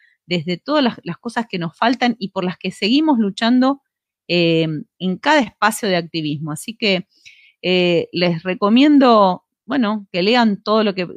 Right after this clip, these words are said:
todo lo que puedan. Hay un cuadro comparativo, uno de los tantos, ¿no? Porque hay varios análisis en, eh, la página de la adfem, hicieron las, las compañeras que son periodistas, hicieron un, un cuadro que se puede descargar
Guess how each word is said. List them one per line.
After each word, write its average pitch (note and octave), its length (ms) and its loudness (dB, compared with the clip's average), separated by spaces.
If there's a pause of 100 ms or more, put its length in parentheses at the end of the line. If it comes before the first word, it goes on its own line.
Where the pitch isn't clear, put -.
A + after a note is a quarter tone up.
todo A#3+ 200 -2
lo G#3 100 -2
que F#3 100 -6
puedan. A#3 460 -2
Hay C4 180 0
un G3+ 540 0
cuadro A#3+ 340 -2
comparativo, F#3+ 680 -4
uno C4+ 260 -2
de F#3+ 80 -2
los D#3+ 180 -8
tantos, A#3 380 -2
¿no? A#3+ 140 -2
Porque F#3 200 -8
hay G3+ 100 0
varios G#3 300 -2
análisis A3 560 -2 (420)
en, G3 600 4 (100)
eh, F3+ 260 -2
la E3 380 -2
página A3+ 400 -4
de F3 100 -4
la E3 100 -2
adfem, B3+ 540 0 (180)
hicieron G3 380 -6
las, E3 360 -6
las E3+ 140 -16
compañeras G3+ 580 -6
que D#3+ 80 -14
son F3 340 -8
periodistas, F#3+ 580 -6
hicieron F#3 360 -6
un, F3+ 320 -4 (500)
un F3+ 600 -4
cuadro G#3+ 420 2
que E3+ 60 -6
se - 140 -10
puede G#3 260 -2
descargar B3 760 0